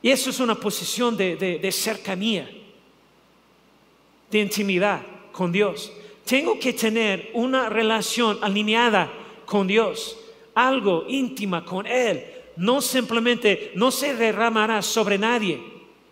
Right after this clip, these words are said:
sobre las personas que están lejos de Dios, porque no va, no va a funcionar. No va, no va a estar activada si esa es tu posición en Cristo Jesús, con Dios, que está lejos de Él.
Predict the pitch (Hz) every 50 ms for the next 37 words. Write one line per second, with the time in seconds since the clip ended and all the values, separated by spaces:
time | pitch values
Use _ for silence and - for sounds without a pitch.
0 | _ _ _ _ _ _ _ _ _ _ _ _ _ - - - 247 233 247 247
1 | 233 233 208 - - - 220 - - 254 269 254 - - 233 220 - - 233 208
2 | 208 208 226 240 220 - 226 208 - 208 196 180 214 240 214 226 - 208 190 -
3 | 214 202 214 226 226 226 214 202 - - - - 196 220 247 233 220 196 - 202
4 | 190 - 196 185 214 254 226 - - - - - - - - - _ _ _ _
5 | _ _ _ _ _ _ _ _ _ _ _ _ _ _ _ _ _ _ 170 190
6 | 254 262 247 247 220 208 190 170 180 196 214 247 254 254 240 226 - - 233 226
7 | - 202 185 - 202 196 156 220 240 247 226 180 139 120 - - - - - -
8 | - - - - - - 233 226 - 214 214 - - 220 208 - 214 185 - 196
9 | 175 - 220 233 226 208 202 - 202 190 - - 202 196 180 - 196 180 180 170
10 | - - 233 190 - - - - - - - 196 190 180 185 220 226 190 - -
11 | - - - - 202 202 - 202 185 185 190 233 208 - - 190 156 - 170 170
12 | 196 226 202 143 -